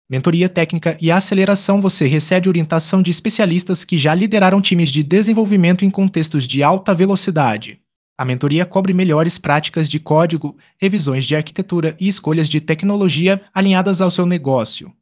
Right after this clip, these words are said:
Conte com aconselhamento estratégico para padrões de desenvolvimento e entrega contínua. O objetivo é ganhar autonomia mantendo a qualidade do produto.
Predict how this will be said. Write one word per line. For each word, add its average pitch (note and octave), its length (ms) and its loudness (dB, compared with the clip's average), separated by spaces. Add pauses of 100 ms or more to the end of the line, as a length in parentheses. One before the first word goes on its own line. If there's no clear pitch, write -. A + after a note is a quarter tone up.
(220)
Conte A3+ 260 -2
com F#3 120 0
aconselhamento F3 720 -2
estratégico F3 680 -2
para G3 180 -2
padrões C#3 460 -2
de D#3+ 80 0
desenvolvimento F3+ 1000 0
e F#3 120 0
entrega E3 400 0
contínua. C3 680 -4 (320)
O D#3 80 -6
objetivo D#3 540 0
é F3+ 80 0
ganhar D#3+ 320 0
autonomia F3+ 560 0
mantendo F3 420 0
a E3+ 40 0
qualidade D3+ 520 -2
do D3+ 120 -4
produto. C3+ 600 -6